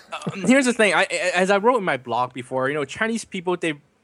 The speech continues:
the, uh, the audience is not that stupid. They know that if they want spectacle, they can go to Hollywood for this. Chinese, Chinese filmmakers should be focused on making good, smart movies that don't necessarily cost a lot. You look at, uh, Let the Bullets Fly. It's,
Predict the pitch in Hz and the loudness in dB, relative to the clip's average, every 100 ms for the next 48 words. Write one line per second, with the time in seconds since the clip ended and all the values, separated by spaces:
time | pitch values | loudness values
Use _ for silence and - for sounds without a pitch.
0 | 175 156 - 170 143 156 147 180 196 196 | -16 -12 -8 -6 -4 -2 2 4 4 0
1 | 147 - 120 143 - 143 - - 104 104 | -2 -6 -2 0 0 -2 -4 -10 -8 -8
2 | - 131 135 156 175 151 143 - _ _ | -4 -4 0 0 2 0 -2 -8 _ _
3 | _ _ 139 135 156 147 147 147 - - | _ _ -4 0 0 0 -2 -2 -8 -6
4 | 139 127 131 131 123 117 120 107 - 110 | -6 -6 -6 -4 -4 -4 -4 -6 -4 -6
5 | 107 - 101 98 - - _ _ - - | -6 -8 -8 -8 -8 -10 _ _ -8 0
6 | 185 196 - 175 - - 175 190 - 151 | 2 2 -2 -10 -10 -6 -4 -4 -4 -4
7 | 147 139 143 - 123 120 113 - - 123 | -4 -4 -6 -6 -6 -6 -10 -8 -6 -4
8 | 123 - 110 113 113 113 104 107 _ - | -6 -6 -6 -4 -4 -4 -6 -10 _ -20
9 | - 160 151 156 - _ - - - 123 | -2 4 6 4 0 _ -14 -12 -10 -4
10 | 127 143 123 120 117 117 - 120 120 - | -2 -2 -2 -6 -6 -8 -6 -4 -6 -8
11 | _ _ - 160 147 147 - 156 156 143 | _ _ -2 0 -2 -4 0 0 -2 -6
12 | 214 - 113 92 - 127 147 160 170 160 | -8 -6 -6 -6 -10 -2 0 2 2 0
13 | - - - _ 131 139 165 147 160 151 | -2 -20 -20 _ 0 2 0 -2 -2 -2
14 | - - 151 107 120 - | -4 -2 -2 -2 -6 -10